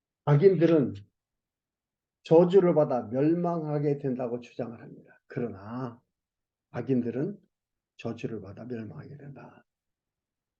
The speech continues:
십팔 절. 그들은 물 위에 빨리 흘러가고 그 산업은 세상에서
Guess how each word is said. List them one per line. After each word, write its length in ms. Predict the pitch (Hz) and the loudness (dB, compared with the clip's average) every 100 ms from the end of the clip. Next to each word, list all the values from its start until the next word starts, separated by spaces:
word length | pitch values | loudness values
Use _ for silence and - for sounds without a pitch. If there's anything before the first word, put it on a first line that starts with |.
| _ _ _ _ _ _ _ _ _ _ _ _ _ _ | _ _ _ _ _ _ _ _ _ _ _ _ _ _
십팔 400 | - - - 120 | -16 -12 -8 -6
절. 520 | - 101 95 110 139 170 - _ _ _ _ _ _ _ _ _ _ _ _ | -6 -6 -8 -8 -8 -10 -16 _ _ _ _ _ _ _ _ _ _ _ _
그들은 680 | - 147 185 175 120 107 | 0 8 10 10 8 2
물 560 | 117 170 175 147 - - _ _ _ _ _ | 4 6 8 4 2 -8 _ _ _ _ _
위에 540 | 165 175 175 139 104 - - | 0 4 6 6 4 -6 -4
빨리 400 | 165 208 214 185 | -2 -2 0 -2
흘러가고 960 | 170 - 185 151 117 - 117 - 175 _ _ _ _ _ | -2 -8 -6 -6 -8 -8 -10 -10 -14 _ _ _ _ _
그 380 | - 190 185 151 | 6 10 10 8
산업은 760 | 147 - 180 196 175 160 110 - _ _ | 2 0 4 4 4 2 -2 -10 _ _
세상에서 1080 | 196 196 196 196 170 156 147 147 123 113 | 4 4 4 2 2 2 0 -2 -4 -6